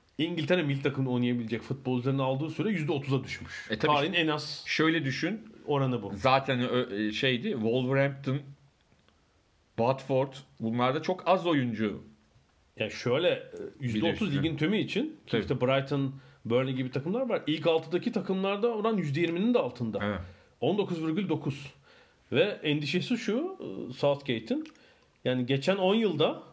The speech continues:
Speaker 1: bu oran yüzde kırk beşten otuza düştü. Yani on yıl sonra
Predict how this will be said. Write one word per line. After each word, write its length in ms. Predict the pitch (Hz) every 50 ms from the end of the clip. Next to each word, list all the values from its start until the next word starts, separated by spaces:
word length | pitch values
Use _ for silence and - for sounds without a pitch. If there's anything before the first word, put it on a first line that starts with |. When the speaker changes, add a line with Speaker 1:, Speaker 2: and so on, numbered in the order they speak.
| - - -
Speaker 1:
bu 240 | - 131 147 170 175
oran 320 | 170 170 180 190 190 185 185 - -
yüzde 260 | - 156 139 139 160 139
kırk 240 | - 170 - -
beşten 220 | - 160 - - 262
otuza 360 | 240 175 - 147 160 202 202
düştü. 400 | 156 135 - - 185 269 320 - - - _ _ _ _ - - _ _ _ _ _ _ _ _ _ _ -
Yani 200 | 120 120 123 131
on 200 | 135 160 165 190
yıl 160 | 226 226 214
sonra 420 | - - 214 220 254 294 285 262